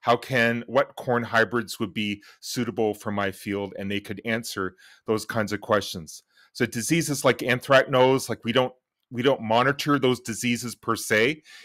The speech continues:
in the, uh, a lot of the public performance trials. And, uh, and so that kind of information would come directly from the seed company, and, uh, they would, they would be the best people to help you out with some of those specific diseases.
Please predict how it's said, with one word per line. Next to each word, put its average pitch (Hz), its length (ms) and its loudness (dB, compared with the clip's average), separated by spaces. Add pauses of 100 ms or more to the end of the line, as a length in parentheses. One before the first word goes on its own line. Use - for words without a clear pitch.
(200)
in 113 260 -2
the, 113 260 4
uh, 107 220 4 (240)
a 135 60 -4
lot 123 220 4
of 117 60 0
the 107 80 -4
public - 400 -6
performance 110 520 -6
trials. 120 520 -2 (600)
And, 110 240 2
uh, 113 320 4
and 120 160 -2
so 123 400 2
that 139 260 4
kind 135 180 -4
of 117 100 -6
information 104 640 -6
would 98 140 -6
come 101 260 -6
directly 110 440 0
from 98 220 -8
the 90 80 -8
seed 98 320 -8
company, 87 500 -12 (340)
and, 95 200 0
uh, 95 120 2
they 101 140 0
would, 95 160 -4 (260)
they 107 140 0
would 101 260 -2
be 98 360 -2
the 98 120 -4
best - 460 -2 (140)
people 101 320 -8
to 101 120 -8
help 95 360 -6
you 92 160 -2
out 90 160 -4 (440)
with 101 120 -6
some 101 180 -4
of 95 60 -4
those 95 200 -4
specific - 520 -8
diseases. 87 720 -14